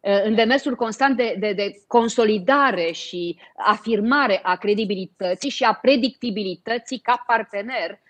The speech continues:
pe scena multilaterală, dar și față de generațiile viitoare, că și asta contează enorm.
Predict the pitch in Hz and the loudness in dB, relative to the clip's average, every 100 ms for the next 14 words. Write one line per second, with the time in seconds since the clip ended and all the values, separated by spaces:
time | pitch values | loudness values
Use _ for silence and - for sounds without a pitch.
0 | _ - 202 - 247 214 208 220 208 185 | _ -6 -6 -2 -2 -2 -4 -4 -2 -2
1 | 185 180 202 214 226 - _ _ _ _ | -2 0 2 2 -2 -6 _ _ _ _
2 | _ _ _ _ - 311 311 - - _ | _ _ _ _ -10 -8 -6 -8 -12 _
3 | _ _ _ _ 320 320 277 262 269 285 | _ _ _ _ -2 0 -2 0 -2 0
4 | 302 302 285 285 277 277 269 175 - - | 0 0 -4 0 2 2 0 0 -4 -14
5 | _ 208 185 190 - 220 208 180 180 170 | _ -8 -6 -6 0 0 0 -4 -4 -4
6 | 170 160 - 151 143 - | -4 -4 -6 -6 -6 -10